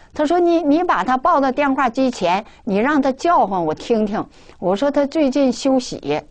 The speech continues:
他不叫唤。”就这样瞒着好几个月。等我姑娘从广州回来，一进屋，一边脱鞋一边“嘿嘿，嘿嘿”喊“嘿嘿”呢，这没瞒不住了。我说：“姑娘啊，妈妈没告诉你。”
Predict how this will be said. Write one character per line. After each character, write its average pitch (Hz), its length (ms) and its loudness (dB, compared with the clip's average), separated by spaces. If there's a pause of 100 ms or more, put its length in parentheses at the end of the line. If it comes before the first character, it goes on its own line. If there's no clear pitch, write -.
(160)
他 - 100 -6
不 165 200 -2
叫 220 260 2
唤。” 143 180 -4 (640)
就 339 160 2
这 381 140 2
样 381 140 4
瞒 247 280 2
着 320 80 4
好 - 240 -2
几 233 120 2
个 185 80 0
月。 233 260 0 (260)
等 311 140 2
我 262 100 4
姑 269 200 0
娘 269 280 0
从 262 220 -2
广 170 180 -2
州 233 140 2
回 196 200 0
来， 214 100 2
一 220 180 0
进 302 180 2
屋， 247 300 2 (400)
一 370 140 2
边 339 220 2
脱 320 220 2
鞋 247 240 2
一 262 60 0
边 233 180 0
“嘿 - 140 -2 (380)
嘿， 240 80 0
嘿 294 200 0
嘿” 262 360 0 (260)
喊 208 260 -4
“嘿 254 200 -2
嘿” 226 260 2
呢， 214 100 -2 (160)
这 320 140 2
没 262 160 4
瞒 202 340 0
不 214 60 -2
住 208 200 2
了。 165 140 0 (360)
我 196 120 -4
说 254 140 2
：“姑 262 160 2
娘 254 180 0
啊， 170 200 -4 (500)
妈 262 200 0
妈 262 140 2
没 226 200 2
告 262 240 0
诉 196 160 -4
你。” 151 200 -4